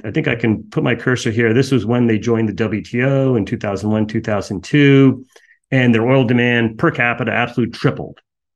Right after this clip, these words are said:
uh, from five to fifteen million barrels a day. And as a result of that,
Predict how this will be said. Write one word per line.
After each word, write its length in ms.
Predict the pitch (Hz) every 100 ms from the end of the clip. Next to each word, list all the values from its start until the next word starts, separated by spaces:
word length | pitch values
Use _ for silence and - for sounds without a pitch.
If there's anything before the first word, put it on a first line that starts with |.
| _
uh, 220 | 117 107 95
from 220 | 117 98
five 320 | 123 120 120
to 100 | 120
fifteen 500 | 123 120 - 120 110
million 280 | 107 104 98
barrels 300 | 98 95 87
a 40 |
day. 60 | 95
And 80 | 95
as 80 |
a 60 | 101
result 320 | 110 151 196
of 100 | 143
that, 300 | 107 110 110